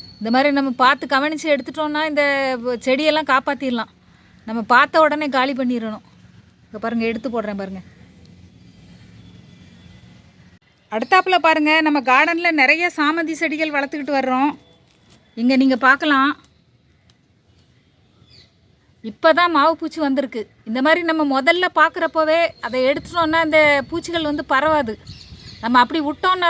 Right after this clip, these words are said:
தான் ஒரு ரெண்டு மூணு நாளுக்குள்ள நிறைய வந்துரும். ஆரம்பத்திலே பார்த்து எடுத்து காலி பண்ணிடணும். செடி அவரையா இருந்தாலும் சரி, கொடி அவரையா இருந்தாலும் சரி, இந்த அஸ்வினி பூச்சி தாக்குதல் அதிகமா இருக்கும். இப்போ நம்ம பார்க்குற இந்த அவரை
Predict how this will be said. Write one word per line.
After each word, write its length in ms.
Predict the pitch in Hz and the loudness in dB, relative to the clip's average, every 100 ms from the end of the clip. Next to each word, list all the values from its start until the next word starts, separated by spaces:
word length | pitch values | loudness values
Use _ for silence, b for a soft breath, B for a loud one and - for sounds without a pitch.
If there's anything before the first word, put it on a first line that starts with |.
| 330 | 2
தான் 120 | 349 | 2
ஒரு 100 | 320 294 | 2 2
ரெண்டு 140 | 311 | 0
மூணு 140 | 330 330 | -4 0
நாளுக்குள்ள 320 | 311 320 330 302 | 0 -2 -4 -2
நிறைய 180 | 269 311 302 | 0 0 0
வந்துரும். 320 | 269 226 202 - B B B B 220 | -2 -6 -10 -16 B B B B 2
ஆரம்பத்திலே 420 | 294 330 330 339 339 | 2 2 -2 -2 -2
பார்த்து 220 | 294 294 330 | -2 -2 -4
எடுத்து 240 | 302 262 330 320 233 | -10 -10 -10 -8 0
காலி 220 | 269 311 | 0 0
பண்ணிடணும். 460 | 302 285 240 220 208 _ _ _ - - - - - _ - B B B B - - | -6 -6 -6 -6 -10 _ _ _ -20 -20 -20 -20 -20 _ -20 B B B B -12 0
செடி 220 | 262 285 403 | 4 6 6
அவரையா 260 | 370 359 349 | 6 6 4
இருந்தாலும் 360 | 330 330 330 311 | 2 -4 -4 -4
சரி, 180 | 311 330 - | -6 -6 -2
கொடி 180 | 294 320 | -2 -2
அவரையா 240 | 330 320 311 | -2 2 2
இருந்தாலும் 360 | 302 294 302 294 | 0 -2 -2 -2
சரி, 180 | 277 294 311 - B B B | -4 -4 -8 -12 B B B
இந்த 120 | 240 254 254 | 2 4 4
அஸ்வினி 320 | 254 381 370 | 0 -8 -8
பூச்சி 220 | 349 311 339 | -8 -8 -4
தாக்குதல் 400 | 311 302 294 311 269 | -4 -4 -4 -2 -2
அதிகமா 320 | 294 330 311 | -4 -4 -4
இருக்கும். 260 | 262 220 180 _ _ b b - | -4 -10 -14 _ _ b b -18
இப்போ 180 | 240 339 349 | -8 -4 -2
நம்ம 120 | 320 294 | -2 2
பார்க்குற 220 | 302 311 349 | 0 2 0
இந்த 100 | 320 302 | 2 2
அவரை 160 | 302 | 2